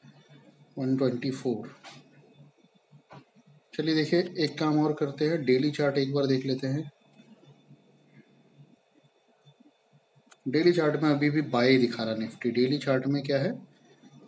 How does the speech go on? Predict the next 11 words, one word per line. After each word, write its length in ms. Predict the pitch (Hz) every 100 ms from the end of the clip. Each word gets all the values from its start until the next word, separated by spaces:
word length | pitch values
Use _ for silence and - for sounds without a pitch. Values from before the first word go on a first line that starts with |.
| -
Nifty 360 | 127 127 - 151
अभी 220 | 131 131
भी 120 | 135
हमें 280 | 127 120 190 226 - - _ - - 139 120 131
बाय 220 | 131 135
का 140 | 143
ही 220 | 131 180 -
sign 340 | 143 127 123
दिखा 260 | 113 - 107
रहा 120 |
है। 100 | 104